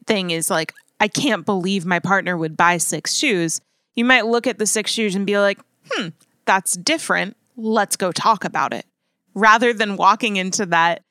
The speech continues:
discussion already angry that your partner has bought these six shoes.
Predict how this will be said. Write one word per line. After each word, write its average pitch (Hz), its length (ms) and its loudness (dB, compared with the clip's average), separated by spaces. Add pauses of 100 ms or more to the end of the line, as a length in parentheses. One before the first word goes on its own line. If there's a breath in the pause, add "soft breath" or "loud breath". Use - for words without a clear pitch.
(300)
discussion 175 680 0 (180)
already 196 520 2
angry 196 400 0
that 165 180 -2
your 175 100 -2
partner 175 340 -2
has 165 200 -6
bought 160 280 0
these - 160 -6
six - 260 -4
shoes. - 400 -6